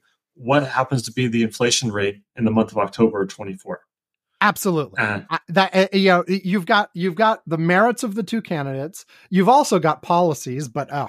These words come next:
Speaker 2: who the fuck cares about that? Um,
Speaker 1: Mm-hmm.
Speaker 2: and, and, but you're, you're right. It, it could all come down to what people feel about the economy right before the election, 'cause that's often what it is. Uh, and for that matter, they're both old.
Speaker 1: Oh, yeah.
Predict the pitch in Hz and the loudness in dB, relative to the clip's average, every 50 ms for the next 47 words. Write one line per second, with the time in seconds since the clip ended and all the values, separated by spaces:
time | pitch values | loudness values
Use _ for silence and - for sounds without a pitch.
0 | - - 156 135 127 - - - 139 - _ - 139 131 123 120 113 123 123 113 | -6 -8 -8 -8 -8 -8 -8 -10 -12 -10 _ -8 -8 -6 -8 -8 -8 -8 -6 -2
1 | 147 160 147 131 240 - - - - - - - - _ - 190 185 185 180 175 | -2 0 0 -2 -4 -8 -12 -20 -20 -20 -20 -20 -10 _ 4 6 6 6 6 4
2 | 170 - 117 101 101 107 104 - - 208 196 196 196 190 - 180 185 185 175 170 | 2 -2 -6 -12 -14 -14 -16 -8 -2 0 2 2 2 0 0 0 0 0 0 -2
3 | - 160 139 208 190 185 180 185 220 220 220 185 175 202 202 - 311 330 - - | -6 -6 -2 -2 -2 0 2 2 2 2 2 0 0 0 2 2 0 0 0 -4
4 | _ _ 180 185 185 - 185 180 - - 220 226 220 214 208 - 214 202 190 170 | _ _ -2 -2 0 0 -2 -2 0 2 4 4 4 4 4 4 4 4 4 4
5 | 170 160 160 160 165 160 156 147 - _ _ - - 185 170 160 160 156 151 151 | 4 2 4 2 2 0 0 -4 -8 _ _ -4 0 2 4 4 4 2 0 0
6 | 147 - _ _ _ _ 139 135 170 202 214 - _ - 214 190 175 202 180 - | -4 -8 _ _ _ _ 0 2 2 2 2 0 _ -4 -4 0 0 0 0 0
7 | - 196 180 180 175 170 147 151 147 160 - 151 160 160 151 - - 147 135 135 | 2 2 2 4 4 2 2 2 0 0 0 -2 -2 -2 -2 -2 -4 -4 -2 -2
8 | 139 139 135 131 127 123 135 147 165 - 160 180 - - 175 165 170 160 165 165 | -2 -2 -2 -4 -2 0 0 0 0 -2 -4 -6 -2 0 2 2 4 4 2 0
9 | 156 147 135 127 - - 151 143 143 131 - 156 135 151 156 160 - - - 165 | 0 0 -2 -4 -6 -8 -8 -8 -8 -6 -6 -4 -2 0 -2 -2 -2 -2 2 4
10 | 180 196 196 - - 180 156 147 139 131 127 120 120 107 110 98 104 117 131 - | 4 4 4 2 0 -2 0 0 -2 -4 -4 -4 -6 -8 -10 -12 -12 -12 -14 -14
11 | - - - - - - - - - - 240 247 262 254 - 202 233 226 - - | -16 -20 -20 -20 -20 -20 -20 -6 0 4 4 4 4 2 -2 -2 -2 -2 -2 -2
12 | 254 240 277 302 320 262 247 247 233 233 240 233 202 175 240 254 240 190 165 220 | -2 -2 0 0 0 -2 -2 -2 0 2 2 2 2 2 2 2 2 2 2 2
13 | 254 311 320 - - - - 156 151 147 131 127 139 185 214 - - _ _ _ | 2 2 2 0 -4 -8 -8 -6 -4 -4 -4 -4 -6 -6 -6 -8 -14 _ _ _
14 | _ _ _ _ _ - 95 95 - 147 139 104 92 92 | _ _ _ _ _ 0 2 4 4 4 4 2 0 -2